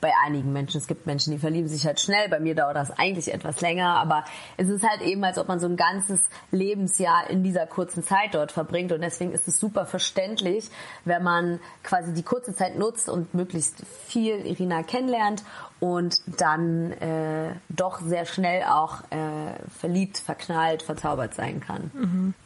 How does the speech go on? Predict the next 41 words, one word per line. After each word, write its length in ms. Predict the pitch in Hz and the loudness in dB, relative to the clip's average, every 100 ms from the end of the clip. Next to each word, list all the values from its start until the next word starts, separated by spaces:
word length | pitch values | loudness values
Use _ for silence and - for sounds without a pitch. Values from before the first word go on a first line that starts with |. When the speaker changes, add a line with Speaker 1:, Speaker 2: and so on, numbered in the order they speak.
| - - - - - - - | -18 -14 -12 -14 -18 -20 -2
Speaker 2:
Ja, 140 | 196 | 0
das 160 | 233 - | 0 0
glaube 160 | 208 | 0
ich 100 | 247 | 2
auch. 60 | 240 | 2
Also 300 | 220 220 196 | 2 4 2
wir 100 | 220 | 2
haben 160 | 233 240 | 4 4
auch 240 | 214 - | 2 0
mal 280 | 226 220 190 | 0 2 2
so 120 | 190 | 2
untereinander 460 | 196 247 214 202 202 | 2 2 2 4 4
ein 100 | 202 | 2
bisschen 240 | - 208 | 2 2
drüber 240 | 190 196 | 2 2
geredet. 540 | 180 180 190 196 196 - | 0 2 2 2 0 -2
Ähm, 380 | - 185 180 180 - - | 0 2 2 0 -4 -6
das 100 | - | -2
ist 160 | - 220 | 0 2
ja 120 | 220 | 0
schon 280 | - 196 226 | 0 0 2
so, 240 | 208 214 - | 2 0 2
als 200 | 190 - | 0 2
wärst 180 | 180 - | 0 2
du 40 | |
in 60 | 202 | 0
einem 100 | 190 | 0
kleinen 300 | - 185 180 | 0 2 4
Mikrokosmos. 880 | 196 226 - 180 - 165 - 156 147 | 2 2 -2 -4 -6 -6 -4 -4 -2
Da 100 | 175 | -2
sind 220 | 175 190 | -2 0
auch 200 | 175 185 | 0 0
die 200 | - 202 | -4 -2
ganzen 320 | 190 185 - - | 0 0 0 0
anderen 340 | 175 190 196 | 2 2 0
KandidatInnen, 840 | - 196 190 185 185 185 196 196 185 | 2 0 2 0 0 0 2 2 2
sind 360 | 185 185 - - - - - - - | 2 2 0 -8 -16 -16 -16 -18 -4
auch 240 | - 196 - | 0 0 2
alle 560 | 190 196 190 190 - - - - _ - | 2 4 2 2 0 -8 -20 -20 _ -10
lesbisch 520 | - 175 196 - 196 | -2 0 0 -2 -2
oder 280 | 180 185 | 2 2